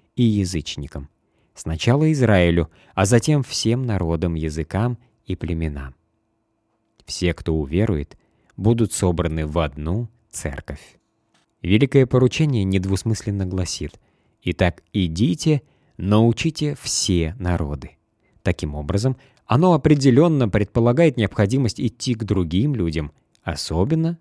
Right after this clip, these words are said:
к другим народам. Поручение проповедовать Евангелие — это великий миссионерский устав Царства Христова. Ученикам следует ревностно трудиться для спасения душ,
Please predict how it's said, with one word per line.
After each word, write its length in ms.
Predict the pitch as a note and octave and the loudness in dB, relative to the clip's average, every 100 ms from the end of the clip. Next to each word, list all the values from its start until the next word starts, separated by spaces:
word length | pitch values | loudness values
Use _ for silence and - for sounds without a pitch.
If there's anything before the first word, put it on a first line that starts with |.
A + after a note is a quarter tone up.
| - | -6
к 80 | F2 | -4
другим 360 | E2+ D2+ D2 | -2 -4 -6
народам. 460 | D2+ D2 C#2 C2+ C2+ _ _ _ _ _ _ _ _ _ _ _ _ _ | -4 -6 -6 -12 -16 _ _ _ _ _ _ _ _ _ _ _ _ _
Поручение 500 | F#2+ G2+ - F#2 F2 | 2 2 2 2 2
проповедовать 720 | - - F2 F2 D#2+ D#2+ - | 0 0 2 2 0 -4 -6
Евангелие — 960 | D#2+ D2+ D#2 A2+ B2 F#2+ D#2 D#2 D#2 - _ | -6 -4 -2 -2 -2 -4 -2 -4 -4 -10 _
это 240 | A2 - | -6 -2
великий 560 | F2 F2 E2 G2 C#3 D#3+ | -2 -2 0 -2 -2 -2
миссионерский 760 | D#3+ C3 A#2+ G#2 F#2+ - - - | -2 0 0 0 0 -2 -6 -6
устав 540 | G#2 - A2+ B2+ - _ _ | -6 -4 -4 -4 -6 _ _
Царства 500 | - F2 E2 - E2 | -4 -2 -2 -6 -10
Христова. 640 | - D#2+ - - C#2 C2 - _ _ _ _ | -10 -10 -8 -10 -10 -14 -20 _ _ _ _
Ученикам 560 | B2 A2 D3 C#3+ - - | -2 2 2 2 0 0
следует 480 | D3+ D3+ C3 G#2+ | 2 4 4 2
ревностно 640 | D#2+ E2+ A#2+ C3+ B2+ - B2 | 0 0 0 -2 -6 -4 -4
трудиться 600 | - A#2 A2 B2 - D#2+ | -2 -2 -2 -4 -4 -8
для 140 | D#2 | -6
спасения 540 | - E2 - D#2 D2 D2+ | -6 -8 -6 -6 -6 -6
душ, 320 | D#2 D2 | -6 -8